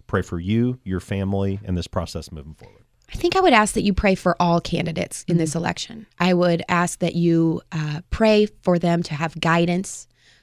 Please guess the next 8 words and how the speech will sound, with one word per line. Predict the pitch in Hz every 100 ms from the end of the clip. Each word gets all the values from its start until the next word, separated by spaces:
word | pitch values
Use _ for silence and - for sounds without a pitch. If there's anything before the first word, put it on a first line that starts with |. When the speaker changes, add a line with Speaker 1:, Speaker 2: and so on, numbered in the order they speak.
| -
Speaker 2:
to | 185
have | 165 160 -
truth, | - 196 190 185 185 - _ _
and | 170 160
to | - 175
remain, | 165 170 170 175 175 180 180 175 180 _
um, | 165 160 156 160 165 175 _ _ _ _
honest | 196 214 220 233 - -